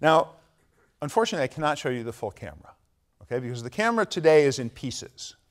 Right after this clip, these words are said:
being constructed, uh, here at slack, at our, one of our, uh, uh, uh, partner labs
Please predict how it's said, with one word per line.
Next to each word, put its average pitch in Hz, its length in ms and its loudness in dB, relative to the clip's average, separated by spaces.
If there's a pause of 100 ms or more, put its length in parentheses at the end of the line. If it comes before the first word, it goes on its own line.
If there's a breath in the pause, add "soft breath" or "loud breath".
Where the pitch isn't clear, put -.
(380)
being 175 200 0
constructed, 151 840 2 (420 soft breath)
uh, 95 120 0
here 160 200 0
at 143 100 0
slack, 208 540 2 (220)
at 120 200 -2
our, 117 360 2
one 123 180 -6
of 113 100 -2
our, 107 340 2
uh, 107 460 -4 (580 soft breath)
uh, 53 420 -2 (840)
uh, 98 80 0
partner 165 340 6
labs 151 640 2